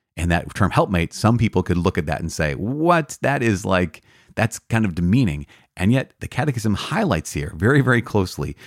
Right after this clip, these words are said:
very, very clearly that that term helpmate is a scriptural term that doesn't, isn't demeaning. It's not maid, right? It's not,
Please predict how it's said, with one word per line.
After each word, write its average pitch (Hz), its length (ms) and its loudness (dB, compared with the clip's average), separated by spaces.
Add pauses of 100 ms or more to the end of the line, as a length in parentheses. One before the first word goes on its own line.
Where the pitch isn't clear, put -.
(140)
very, 101 200 4 (120)
very 92 180 4
clearly 80 640 -2 (300)
that 92 160 0
that 101 160 0
term 107 200 0
helpmate 92 460 2 (100)
is 98 140 0
a 104 60 4
scriptural 147 640 -2
term 85 540 -2 (720)
that 90 160 0
doesn't, 135 300 4 (120)
isn't 120 260 2
demeaning. 90 640 2 (240)
It's 98 160 -4
not 147 240 2
maid, 85 580 0 (120)
right? 98 160 4
It's - 180 -6
not, 113 260 2